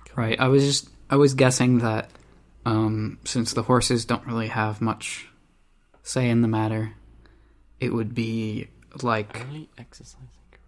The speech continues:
Speaker 1: like human athletes, but even more extreme. 'Cause it's like
Speaker 2: What's the average career?
Speaker 1: they're probably
Speaker 2: What
Speaker 1: really
Speaker 2: is
Speaker 1: only
Speaker 2: the
Speaker 1: good when
Speaker 2: average
Speaker 1: they're in their
Speaker 2: career?
Speaker 1: prime,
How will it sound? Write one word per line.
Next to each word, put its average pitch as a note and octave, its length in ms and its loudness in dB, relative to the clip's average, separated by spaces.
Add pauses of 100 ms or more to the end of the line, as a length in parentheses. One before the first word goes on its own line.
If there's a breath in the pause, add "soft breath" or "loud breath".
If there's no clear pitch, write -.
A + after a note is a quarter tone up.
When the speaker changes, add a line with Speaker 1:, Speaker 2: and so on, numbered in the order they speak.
(600)
Speaker 1:
like A2 180 -6
human A2+ 320 0
athletes, A2 400 -4
but - 200 -2
even A2 180 -2
more A2 180 -2
extreme. A#2 540 -4 (640 loud breath)
'Cause - 120 -12
it's - 240 -2
like - 380 -8 (340)
Speaker 2:
What's - 180 -18
the - 160 -14
average A2+ 600 -16 (160)
career? G2 720 -12 (360)
Speaker 1:
they're C3+ 100 -4
probably A2+ 300 0
Speaker 2:
What A2+ 60 -4
Speaker 1:
really A2 200 4
Speaker 2:
is A2 60 2
Speaker 1:
only A2 160 0
Speaker 2:
the A#2 60 -2
Speaker 1:
good A#2 140 2
when A2 140 0
Speaker 2:
average - 40 -2
Speaker 1:
they're G#2+ 120 -2
in G#2+ 80 0
their G#2+ 120 0
Speaker 2:
career? G#2 60 -10
Speaker 1:
prime, A#2 460 -2